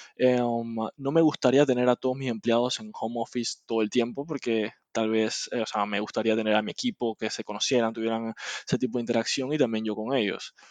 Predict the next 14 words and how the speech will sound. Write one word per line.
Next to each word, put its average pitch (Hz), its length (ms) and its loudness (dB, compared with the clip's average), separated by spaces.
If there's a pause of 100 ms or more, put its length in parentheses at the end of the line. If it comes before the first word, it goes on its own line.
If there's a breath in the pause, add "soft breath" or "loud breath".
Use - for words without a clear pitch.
(200 soft breath)
Pero 120 240 4
sí 123 520 2
no 123 140 -4
sería 120 380 6
de 110 80 8
esos 120 200 0
estrictos - 440 -4
que - 80 -4
te 107 100 -4
miden 104 280 -4
cada 104 160 2
segundo 101 320 -6
que 85 80 -8
trabajas. - 560 -6